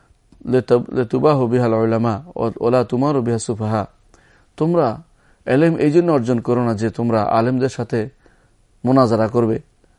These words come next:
তাদের সাথে ঝগড়া করবে, তাদের সাথে এলেম দিয়ে অহংকার করবে, এই জন্য তোমরা এলেম অর্জন করো না। "ওয়ালা তুমারু বিহা সুফাহা", এলেম নিয়ে যারা বোকা আছে, যারা কিছু জানে না, তাদের সাথে ঝগড়া লিপ্ত হবে না। "ওয়ালা তুখাইয়ারু বিহিল মাজালিস",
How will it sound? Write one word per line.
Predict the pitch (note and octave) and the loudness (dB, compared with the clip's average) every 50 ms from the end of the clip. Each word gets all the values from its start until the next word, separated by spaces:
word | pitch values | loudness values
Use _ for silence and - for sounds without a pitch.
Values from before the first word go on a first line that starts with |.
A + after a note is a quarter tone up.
| _ - | _ -6
তাদের | - A#2 A2+ B2 | -4 -2 -2 -2
সাথে | A#2+ - B2+ A#2+ A#2 | -4 -4 -4 -4 -2
ঝগড়া | G#2 B2 A#2 B2 B2+ B2 | -2 0 0 2 0 0
করবে, | A2 A#2 A2+ G#2 G#2+ G2+ | 0 0 0 -2 -2 -2
তাদের | - A2+ A2+ | -4 -4 -4
সাথে | A2+ B2 A#2 - C3+ A#2+ B2+ | -4 -6 -4 -2 0 0 0
এলেম | B2+ A#2+ A#2+ B2 B2 | 0 0 -2 -2 -2
দিয়ে | B2 B2 | 0 0
অহংকার | A2+ A2+ A#2+ B2 - C3+ A#2+ | -2 -2 -2 -4 -2 -2 -2
করবে, | A2 A2+ A2 G#2+ G#2+ G#2 - _ _ _ _ _ _ _ _ _ _ - | -2 -2 -2 -2 -2 -4 -8 _ _ _ _ _ _ _ _ _ _ -4
এই | - C#3 C#3+ | -2 0 0
জন্য | C#3+ E3 E3+ D#3+ C#3+ | 2 0 0 0 -2
তোমরা | A#2+ - C3 A#2 A#2 A#2 A#2 A2+ | -2 -2 -4 -2 0 0 0 0
এলেম | A2 A2+ A2+ | 0 -2 -2
অর্জন | A2+ G#2 G#2+ A2+ G2+ | -2 -2 -4 -4 -6
করো | F#2+ - A2 G#2 G#2 | -4 -2 -2 -2 -2
না। | G2 F#2+ A2+ _ _ _ _ _ _ _ _ - | -2 -4 -8 _ _ _ _ _ _ _ _ -2
"ওয়ালা | - B2 D#3+ F3 D#3 | 2 4 4 4 4
তুমারু | - D3 C#3 D3 C#3+ C3+ C3 | 2 0 0 2 2 2 2
বিহা | A2+ A#2 A#2 | 2 0 -2
সুফাহা", | A2 - A#2+ A2 G#2+ A2 A2 G2+ G2 A#2+ _ _ _ _ _ _ _ - | -2 -2 -4 -4 -4 -2 -4 -4 -6 -8 _ _ _ _ _ _ _ -2
এলেম | - B2 C#3 D3 D3 | 0 2 2 2 2
নিয়ে | C#3+ C#3 C3+ B2 A2+ G#2+ - _ _ _ _ _ _ _ _ _ _ _ _ - | 2 0 0 0 -2 -4 -6 _ _ _ _ _ _ _ _ _ _ _ _ 0
যারা | B2+ B2 B2 A#2+ A2 - - _ _ _ _ _ _ _ _ - - | 0 2 2 2 0 -2 -6 _ _ _ _ _ _ _ _ -16 -10
বোকা | B2+ A2+ B2 A#2+ - D3 C#3 C3 | -6 -4 -4 -2 0 2 2 2
আছে, | A#2+ - - B2 A2 G#2 - - _ _ _ _ _ - | 2 2 0 -2 -2 -4 -4 -10 _ _ _ _ _ -4
যারা | A#2 A#2+ A#2+ | -4 -4 -4
কিছু | - - A#2 - C#3 | -4 -6 -4 -2 -2
জানে | A#2 A#2+ A#2 A#2 B2 | 0 0 0 0 0
না, | C3 A#2+ | -2 -2
তাদের | - - A2+ G#2+ B2 | -2 -4 -4 -4 -4
সাথে | - - A2+ A#2+ A#2 | -6 -6 -4 -4 -2
ঝগড়া | G2+ A2+ A2 G#2 A2+ A2 | -2 0 -2 0 0 -2
লিপ্ত | G#2 G2 - - | -2 -4 -6 -6
হবে | G#2+ G2+ G2+ G#2 G#2 | -4 -2 -2 -2 -2
না। | F#2 F#2+ A#2+ _ _ _ _ _ _ - - _ _ - | -4 -6 -12 _ _ _ _ _ _ -20 -20 _ _ -2
"ওয়ালা | - A#2+ D3 E3 E3+ E3 | 0 2 4 6 4 4
তুখাইয়ারু | E3+ D3 A#2 C3+ C#3 C#3 C#3 C3 B2 B2+ A#2+ | 2 -2 -2 0 0 2 2 2 2 2 0
বিহিল | A2 A2+ A2+ G#2+ | 0 -2 -4 -4
মাজালিস", | G#2 G#2 F#2+ A2+ A#2 A2+ G2+ G2 F#2 - - | -4 -4 -2 0 0 -2 -2 -4 -8 -12 -16